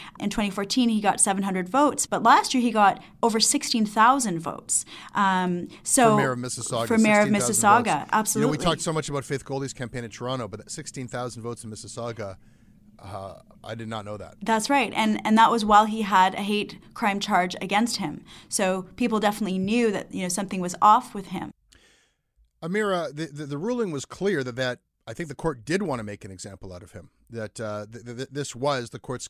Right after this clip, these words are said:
Speaker 2: stepping in saying, "You know what, there are limits to what you could say online." And there is no indication that Kevin J. Johnston is going to heed the court's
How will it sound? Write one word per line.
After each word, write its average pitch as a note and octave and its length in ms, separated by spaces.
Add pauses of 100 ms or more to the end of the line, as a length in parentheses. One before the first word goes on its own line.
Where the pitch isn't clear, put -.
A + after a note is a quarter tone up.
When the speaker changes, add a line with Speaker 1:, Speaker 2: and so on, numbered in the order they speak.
(100)
Speaker 2:
stepping B2+ 400
in A#2+ 100
saying, B2 320
"You B2+ 80
know C3 120
what, C3 180
there C#3 100
are D3+ 160
limits B2+ 260
to A#2 60
what G#2+ 140
you G#2+ 60
could G2+ 140
say G#2+ 140
online." G#2 480 (920)
And C3 800 (280)
there D#3 200
is D3+ 180
no G3+ 240
indication F3 540
that B2 120
Kevin C3 240
J. B2 140
Johnston A#2 580
is A2+ 160
going A#2 320
to - 140
heed B2 640 (100)
the A#2 100
court's A2+ 300